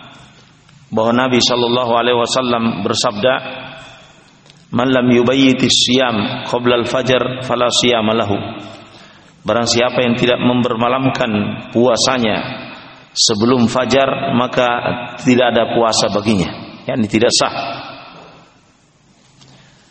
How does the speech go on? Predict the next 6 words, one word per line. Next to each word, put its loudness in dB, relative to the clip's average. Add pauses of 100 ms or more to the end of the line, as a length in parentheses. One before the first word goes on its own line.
(1700)
Barang 2
siapa 2
yang 0
tidak 4
mempermalamkan 0
puasanya 0